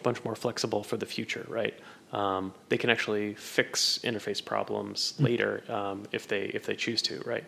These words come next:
Speaker 1: So all you need is a software update, and now the car can actually behave differently.
Speaker 2: Yes.
Speaker 1: Um, and
Speaker 2: But typi-,
Speaker 1: so
Speaker 2: typically, car manufacturers don't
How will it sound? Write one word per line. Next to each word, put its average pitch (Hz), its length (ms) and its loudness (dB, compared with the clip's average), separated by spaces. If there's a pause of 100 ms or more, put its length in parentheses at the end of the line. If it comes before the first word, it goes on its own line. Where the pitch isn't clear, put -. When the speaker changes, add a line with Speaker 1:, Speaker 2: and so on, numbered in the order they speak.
Speaker 1:
So 104 300 0
all 113 100 4
you 104 60 2
need 104 140 2
is 104 120 0
a 107 60 -2
software 113 440 4
update, 101 340 0 (280)
and 117 140 2
now 101 380 4
the 98 220 -2
car 110 220 6
can 107 140 0
actually 104 220 -2
behave 107 420 -2
differently. - 480 -6 (240)
Speaker 2:
Yes. - 380 8
Speaker 1:
Um, - 60 -10 (380)
and 113 120 0
Speaker 2:
But - 100 10
typi-, 202 200 10
Speaker 1:
so - 140 4 (240)
Speaker 2:
typically, 214 480 10 (240)
car 196 220 8
manufacturers 175 800 10
don't 139 280 6